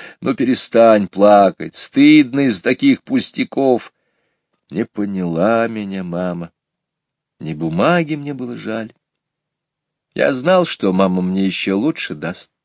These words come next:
И из нее я наделаю много, много корабликов. Но только того, самого первого, который в речку,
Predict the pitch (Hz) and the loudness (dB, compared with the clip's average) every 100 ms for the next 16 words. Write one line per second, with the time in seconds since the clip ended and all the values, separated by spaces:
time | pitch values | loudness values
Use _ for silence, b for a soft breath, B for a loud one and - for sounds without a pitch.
0 | _ _ _ _ - 113 110 127 151 165 | _ _ _ _ -2 0 0 2 4 4
1 | 151 147 165 156 151 151 202 196 156 98 | 4 4 4 4 4 2 4 4 2 -4
2 | 92 156 202 175 160 - 123 135 180 165 | -2 0 0 -2 -6 -4 -2 2 0 0
3 | 151 - 123 _ _ _ _ _ _ _ | -4 -6 -12 _ _ _ _ _ _ _
4 | _ _ _ - - 139 165 - 131 127 | _ _ _ -12 -6 -4 -4 -6 -8 -6
5 | 101 101 95 - _ _ _ _ _ _ | -2 -2 -2 -8 _ _ _ _ _ _
6 | - 78 73 73 71 80 117 139 123 110 | -10 -6 -6 -8 -10 -4 -4 -4 -10 -16
7 | _ _ _ _ _ - 87 90 90 82 | _ _ _ _ _ -14 -8 0 0 2
8 | 98 92 87 - _ | 2 2 0 -8 _